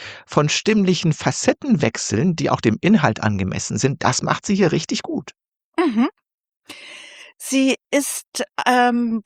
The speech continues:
Speaker 2: körpersprachlich jetzt so ein bisschen zurückgenommen, auch etwas zurückgelehnt und andererseits
Speaker 1: Hm.
Speaker 2: ist sie aber ganz wach, ganz dabei, in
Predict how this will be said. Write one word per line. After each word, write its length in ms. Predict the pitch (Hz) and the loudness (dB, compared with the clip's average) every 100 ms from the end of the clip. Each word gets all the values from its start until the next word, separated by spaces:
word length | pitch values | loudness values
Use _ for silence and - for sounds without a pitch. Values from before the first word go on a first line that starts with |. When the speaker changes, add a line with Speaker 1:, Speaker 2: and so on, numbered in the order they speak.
| - | -2
Speaker 2:
körpersprachlich 880 | 285 294 302 269 - 254 262 262 - | 2 4 4 2 2 2 2 -4 -4
jetzt 180 | 254 - | -4 -2
so 80 | |
ein 140 | 247 226 | -4 -4
bisschen 880 | - 269 277 254 - - 254 240 233 | -2 0 0 -2 -6 -2 0 2 0
zurückgenommen, 1200 | - - 226 208 240 285 294 262 254 233 233 233 | -2 -2 -2 2 0 2 0 2 4 4 4 4
auch 140 | 190 202 | 0 -2
etwas 380 | 208 220 214 - | -8 -8 -10 -8
zurückgelehnt 1300 | - 208 220 - 214 202 202 208 220 233 240 233 | -8 -6 -8 -2 -2 0 0 0 0 2 2 0
und 180 | 214 208 | -4 -2
andererseits 540 | - 208 226 208 208 | -2 -2 -2 0 2
Speaker 1:
Hm. 80 | 196 | 4
Speaker 2:
ist 120 | 208 | 2
sie 80 | 220 | 0
aber 120 | 214 | -2
ganz 340 | 208 190 175 - | -2 -2 -4 -4
wach, 280 | 262 - - - - - - | -4 -4 -20 -20 -20 -16 -4
ganz 260 | 214 208 - | -2 -2 -2
dabei, 440 | 190 175 202 208 | -4 0 2 2
in 280 | 254 - 202 | 2 0 -4